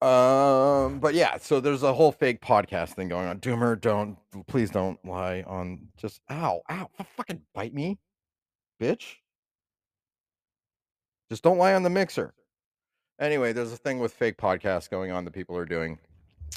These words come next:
Um, but yeah, I've, uh, I'm, I've, so I started a TikTok account, so go ahead and follow that if you're one of those people on TikTok. I am not,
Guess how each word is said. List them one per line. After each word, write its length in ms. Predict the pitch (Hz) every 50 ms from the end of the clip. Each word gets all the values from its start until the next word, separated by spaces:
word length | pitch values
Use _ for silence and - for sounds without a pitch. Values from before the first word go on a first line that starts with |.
| - -
Um, 360 | - 110 104 95 92 92 87 - - - - - - - - - - _ _ _ _ _
but 100 | 127 127
yeah, 160 | 127 127 104
I've, 200 | 95 104 113 107
uh, 240 | 120 120 113 110 110 -
I'm, 220 | 131 135 131 123 -
I've, 280 | 131 143 147 135 120 -
so 220 | 139 - - 160
I 80 | 156 151
started 380 | 151 - 185 170 165 156 143 143
a 80 | 131
TikTok 380 | - 143 120 - 135 113 - -
account, 420 | 113 - - 117 107 104 104 104
so 260 | - - 110 104 110
go 220 | 107 104 127 135 135
ahead 160 | 127 135 143
and 100 | 135 -
follow 240 | - 131 127 135 127
that 220 | 113 110 110 107
if 160 | 107 113 -
you're 320 | - 110 107 107 107 101 107
one 140 | 113 113 110
of 60 | 107
those 140 | 110 104 -
people 300 | - - 110 - 98 95
on 140 | 95 90
TikTok. 440 | - - 117 95 - 87 82 82 85 -
I 160 | 90 120 139
am 260 | 160 165 156 143 131
not, 240 | 131 123 123 117